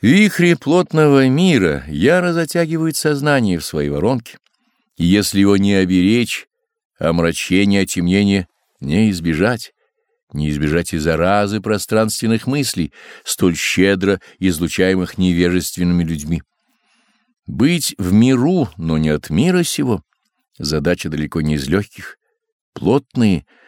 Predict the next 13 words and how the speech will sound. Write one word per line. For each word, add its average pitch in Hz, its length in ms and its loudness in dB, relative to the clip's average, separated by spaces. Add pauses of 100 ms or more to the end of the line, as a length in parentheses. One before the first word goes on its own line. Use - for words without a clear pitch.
(200)
грубые 113 460 2
вибрации 104 600 0
заглушают 98 720 0
вибрации 117 500 0
высшей 135 340 -2
шкалы, 131 400 -4 (380)
как 92 260 0
дробь 95 280 2
барабана 95 580 0
или 92 180 2
рёв 95 280 0
медных 92 400 -2
труб, 101 260 -2